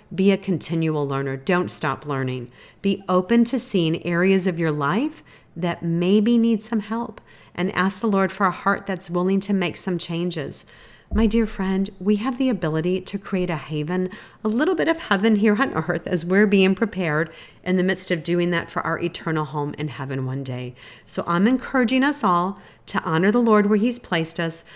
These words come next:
that we would love and care well for the family he's gifted us with, and the way he has gifted and equipped us in all the various seasons of life that we are in. And be reminded often that God's higher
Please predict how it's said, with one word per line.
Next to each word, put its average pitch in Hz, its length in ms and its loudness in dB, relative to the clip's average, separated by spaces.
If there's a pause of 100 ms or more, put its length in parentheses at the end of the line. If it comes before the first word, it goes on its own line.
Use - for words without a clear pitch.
(160)
that 165 140 -2
we 196 140 4
would 175 120 2
love 180 540 2
and 160 160 -2
care 151 240 -4
well 160 300 0
for 180 120 -4
the 151 120 -4
family 160 400 -2
he's 143 240 -4
gifted 180 340 0
us 196 240 0
with, 202 240 0 (480)
and 143 100 -4
the 131 80 -2
way 139 220 0
he 208 180 4
has 220 140 2
gifted 220 380 0
and 214 100 4
equipped 214 400 -2
us 208 220 -2
in 165 220 -8 (180)
all 214 400 4
the 208 100 2
various 175 480 0
seasons 165 440 -2
of 147 120 -6
life 139 280 -6
that - 180 -8
we 143 180 -6
are 139 140 -6
in. 131 260 -6 (520)
And 185 220 0
be 214 200 6
reminded 180 640 2
often 143 580 -4
that 151 220 -6
God's 175 460 -2 (260)
higher 156 540 -4